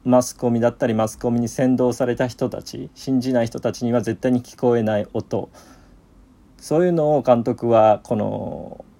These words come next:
母親が、その、演説している後ろでかすかに、えー、表現してるんじゃないかなと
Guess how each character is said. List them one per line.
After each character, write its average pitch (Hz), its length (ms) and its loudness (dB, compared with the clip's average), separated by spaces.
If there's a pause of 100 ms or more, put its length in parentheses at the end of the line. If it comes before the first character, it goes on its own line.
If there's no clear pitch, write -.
(1500)
母 120 260 -6
親 104 300 2
が、 104 300 2 (1080)
そ - 200 -10
の、 - 200 -14 (580)
演 120 140 0
説 110 260 -4
し - 100 -10
て 131 100 -4
い 107 60 -2
る 135 100 -6
後 143 320 0
ろ 143 60 2
で 143 100 -2
か 139 140 4
す - 100 -10
か 104 100 0
に、 98 160 -8 (420)
え 92 280 -6
ー、 - 180 -4
表 104 260 -2
現 110 60 -10
し - 60 -12
て 117 140 -6
る 104 80 -4
ん 101 60 -4
じ 104 80 -10
ゃ - 20 -6
な 110 120 -4
い - 40 -8
か 117 100 -6
な 151 140 2
と - 240 -8